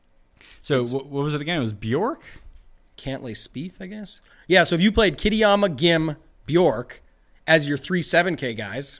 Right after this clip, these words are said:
Speaker 2: where at least two of them are probably pretty low owned in, in Kitayama and Ghim, you go to Justin Thomas, who we like, and is getting, you know, he'll get some late steam, but who cares?
Speaker 1: Does Cantlay Spieth actually work with that
Speaker 2: Cantlay
Speaker 1: lineup?
Speaker 2: Spieth rounds that out.
Speaker 1: I, I love that lineup.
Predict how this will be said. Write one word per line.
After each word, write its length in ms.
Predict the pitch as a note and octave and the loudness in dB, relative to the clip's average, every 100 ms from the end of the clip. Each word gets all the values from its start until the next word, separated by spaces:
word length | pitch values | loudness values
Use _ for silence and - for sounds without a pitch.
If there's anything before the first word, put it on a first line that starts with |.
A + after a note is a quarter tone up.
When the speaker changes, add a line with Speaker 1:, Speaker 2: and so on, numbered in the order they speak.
| - | -6
Speaker 2:
where 120 | D3 | -2
at 60 | C#3+ | 0
least 280 | F3+ G3 - | 0 -2 -2
two 200 | G3 B3 | -2 0
of 60 | |
them 140 | D#3+ C3 | 0 -2
are 40 | |
probably 280 | B2 D3+ C#3+ | 0 -2 0
pretty 200 | F3 D3+ | -2 -2
low 200 | C3 B2+ | 0 2
owned 220 | D3+ B2+ | 2 2
in, 160 | B2 C3+ | -4 -6
in 140 | C#3 | -8
Kitayama 480 | - D3 C#3 C#3 C3+ | -6 -2 0 -2 -2
and 120 | A2 | -4
Ghim, 320 | C#3 C3 G#2 G#2+ _ _ _ _ - _ - - - - - - | -4 -4 -8 -16 _ _ _ _ -20 _ -20 -20 -20 -20 -20 -8
you 160 | D#3+ D#3+ | -4 4
go 220 | E3+ F3 | 4 4
to 60 | |
Justin 400 | C#3+ E3+ E3+ D#3 | 4 0 0 -6
Thomas, 460 | B2+ F3 F3 C#3 - | 0 0 2 -2 -4
who 60 | F3 | -4
we 140 | D3+ | 0
like, 340 | C#3 D#3+ C3+ | 4 4 2
and 80 | C3+ | -4
is 120 | C3 | -4
getting, 260 | D3+ D3 C#3 | -2 -2 -2
you 80 | C#3 | -4
know, 220 | C3 C3+ - | -6 -8 -4
he'll 140 | D#3+ | -2
get 200 | E3 E3 | 0 0
some 140 | - D3 | 0 0
late 220 | D3 D#3 | 0 -2
steam, 280 | - C#3 D3 | -4 -2 -2
but 120 | B2+ | -2
who 80 | D3+ | -2
cares? 380 | E3+ C#3+ A#2+ B2+ | -2 -2 -2 -4
Speaker 1:
Does 120 | D#3+ | -2
Cantlay 460 | - G3 A3+ C#4 | 0 -2 -2 -6
Spieth 340 | - - C3 F3 | -4 -4 -4 0
actually 300 | C#3+ - C3 | -2 -2 -8
work 220 | G#2 D3 | -8 -10
with 100 | - | -2
that 80 | E3 | 2
Speaker 2:
Cantlay 220 | F#3 F#3 | 4 4
Speaker 1:
lineup? 140 | F3 | 2
Speaker 2:
Spieth 300 | - G3 - | 2 -2 -2
rounds 220 | C#3+ D3 D3+ | -2 -2 0
that 100 | D3+ | 0
out. 160 | B2 | 0
Speaker 1:
I, 80 | A#2 | 0
I 60 | B2 | 2
love 200 | A#2 A#2+ | 2 2
that 160 | A2 F#2 | 0 -8
lineup. 300 | F#2 F#2+ | -12 -14